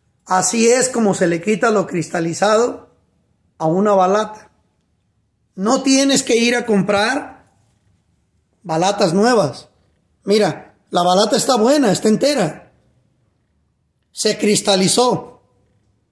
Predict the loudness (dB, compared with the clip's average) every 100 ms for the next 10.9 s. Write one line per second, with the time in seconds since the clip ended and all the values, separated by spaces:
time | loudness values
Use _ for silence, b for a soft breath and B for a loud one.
0 | _ -4 0 0 -4 -16 _ _ _ _
1 | _ _ _ _ _ -4 -2 2 2 2
2 | 0 -4 -14 _ -4 0 2 2 2 2
3 | 2 2 2 2 2 2 2 0 0 -2
4 | 0 -2 0 -2 -2 -2 -2 0 0 0
5 | -2 -4 -10 _ _ _ _ _ _ -4
6 | -2 0 -2 -4 -10 -16 -20 _ _ _
7 | _ _ _ _ _ _ _ -20 -20 -20
8 | -20 _ _ _ -6 -2 0 2 0 2
9 | 2 4 4 2 0 0 0 2 2 0
10 | 0 0 -2 -4 -4 -2 -2 -4 -10